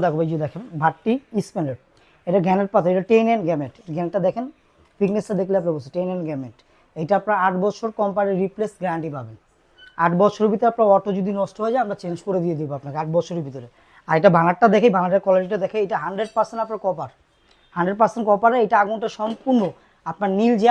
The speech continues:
আগুনটা, সেই আগুনটা পাবেন, সম্পূর্ণ নীল আগুন পাবেন। আর এইটা যে লেখা,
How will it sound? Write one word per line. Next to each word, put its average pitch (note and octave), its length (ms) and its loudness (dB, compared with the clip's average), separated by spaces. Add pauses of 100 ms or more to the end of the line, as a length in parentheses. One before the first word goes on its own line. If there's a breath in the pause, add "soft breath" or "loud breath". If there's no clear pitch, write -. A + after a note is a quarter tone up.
আগুনটা, A3+ 300 -2
সেই G#3 180 0
আগুনটা F#3 300 -2
পাবেন, A#2 200 -10 (760)
সম্পূর্ণ F#3 360 0
নীল G#3 180 6
আগুন G#3 200 2
পাবেন। A3+ 220 4 (580 soft breath)
আর D#3+ 100 2 (160)
এইটা G3 160 2 (140)
যে F#3 80 2 (260)
লেখা, F#3 160 0